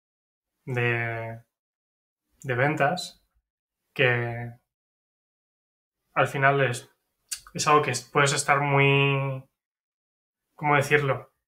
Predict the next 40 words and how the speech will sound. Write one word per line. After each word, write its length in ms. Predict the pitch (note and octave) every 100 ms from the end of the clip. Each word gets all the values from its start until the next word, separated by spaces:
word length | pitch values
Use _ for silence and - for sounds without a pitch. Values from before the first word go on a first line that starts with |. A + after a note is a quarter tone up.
| _ _ _ -
Que 180 | C3+ C3
ya 120 | C#3
lo, 380 | D3+ C#3+ D3+ G3+
lo 240 | D3+ C3
hueles, 480 | B2+ C3+ B2+ B2 -
¿no? 160 | C#3
Que 100 | C#3
ya 100 | B2+
lo 120 | C3+ C3+
ves 160 | C3
venir, 400 | C3 B2 B2+ C3 _ _
que 160 | C3 A#2
sabes 400 | C#3 C3 C3+ -
que, 300 | C3 A#2+ A#2+ C#3 -
pues 220 | C#3+ -
eso, 180 | C3 C#3
incluso, 320 | B2+ B2+ C3+
¿no? 180 | B2 C3
Ya 120 | C#3 C3
hemos 220 | C#3 C#3+
hablado 340 | C3+ C#3 C#3
de 200 | C3+ B2 -
seguramente 680 | - C3+ C3+ C3+ C3+ C#3+ C#3
cómo 220 | C3+ C3+
va 140 | C3
a 80 | B2+
ir 160 | C3+ C3
esta, 220 | B2+ B2+ - -
<laughs> 120 | -
esta 220 | - D3
visita 480 | C#3 C3+ D3 D3+ C#3+
y 60 | C3
demás, 400 | B2+ C#3 C3+ C#3
¿no? 200 | F3 F3+
Porque 400 | C3+ - A#2+ A#2+ - _ -
son 280 | - C#3
métodos 460 | C#3 D3 D#3 D#3 C3+
de, 320 | C3+ E3+ F3+ - _ _ _ _ _ _ -
no, 120 | E3
no, 400 | D3 C#3 - _